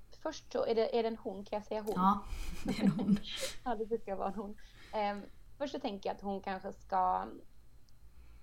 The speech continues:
Speaker 1: sätta sig ner och kanske räkna. Dels kan man ju tänka på det ekonomiska, tycker jag.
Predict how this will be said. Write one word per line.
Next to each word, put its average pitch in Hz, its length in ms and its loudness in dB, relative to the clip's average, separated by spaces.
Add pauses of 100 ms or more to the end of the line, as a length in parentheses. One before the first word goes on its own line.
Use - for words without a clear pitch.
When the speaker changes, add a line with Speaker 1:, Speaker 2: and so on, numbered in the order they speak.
(100)
Speaker 1:
sätta 220 420 -4
sig 269 140 0
ner 196 400 0 (100)
och 196 100 -6
kanske 196 280 -2
räkna. 214 520 2 (340)
Dels 294 240 0
kan 269 140 0
man 226 80 2
ju 220 60 -6
tänka 190 300 -4
på 180 340 0 (300)
det 196 100 -2
ekonomiska, 190 760 -4
tycker - 260 -6
jag. - 200 2